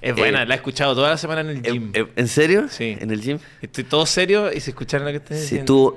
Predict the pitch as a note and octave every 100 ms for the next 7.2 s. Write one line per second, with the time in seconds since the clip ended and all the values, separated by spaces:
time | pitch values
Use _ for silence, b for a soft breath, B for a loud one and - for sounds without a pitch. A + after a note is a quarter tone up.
0 | - B2+ C3 B2+ B2+ A#2+ A#2 A2+ B2 C3
1 | B2+ A#2 - E3 F3+ G3 G3 F#3 F3+ E3
2 | D3+ D3 C3 B2 B2+ C3 B2+ B2+ B2 B2+
3 | B2+ B2 A#2+ A#2 A#2 D3 B2 A2+ G#2+ A2
4 | A2+ D3+ D#3 B2+ G#2+ A2 - A2+ A2 A2
5 | - G2+ G2 G#2 - G#2+ G#2 G2+ - C3
6 | C#3+ C3 A2+ B2 - - A2 A#2 F#3 G#3
7 | A3 A3+